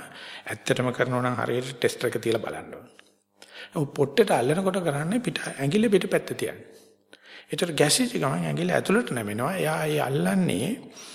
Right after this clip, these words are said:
විරත් චිත්තෝ. ඒතර දැන් යෝගාවචරයයි යෝගාවචර නොවන කෙනයි, අ, ඉරියාපත සංධියකදී රූපයක් ඇති වෙච්චාම වේදනා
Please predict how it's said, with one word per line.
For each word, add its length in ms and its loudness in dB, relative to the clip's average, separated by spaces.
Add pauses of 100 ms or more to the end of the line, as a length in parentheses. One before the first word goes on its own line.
(260)
විරත් 440 2
චිත්තෝ. 420 -6 (640)
ඒතර 260 4
දැන් 200 4
යෝගාවචරයයි 920 4
යෝගාවචර 540 4
නොවන 380 2
කෙනයි, 500 0 (600)
අ, 120 0 (200)
ඉරියාපත 540 4
සංධියකදී 680 2
රූපයක් 460 2
ඇති 180 0
වෙච්චාම 480 -2 (640)
වේදනා 800 4